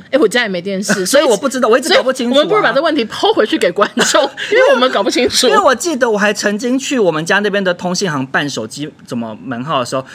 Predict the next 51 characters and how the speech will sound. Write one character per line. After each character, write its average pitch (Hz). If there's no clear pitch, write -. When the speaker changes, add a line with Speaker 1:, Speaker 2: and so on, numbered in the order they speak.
Speaker 2:
然 165
后 220
就 214
会 202
看 185
到 165
说 160
什 139
么 110
怎 131
样 180
怎 135
样 131
就 139
送 131
机 120
上 107
盒 -
啊， -
所 285
以 -
我 214
就 226
想 180
说 180
啊， 233
机 247
上 208
盒 160
可 165
以 131
送， 156
不 147
就 160
是 147
我， 147
我 131
觉 196
得 -
我 156
不 131
太 143
确 127
定。 117
Speaker 1:
其 -
实 320
我 359
也 262
不 170
太 196
确 -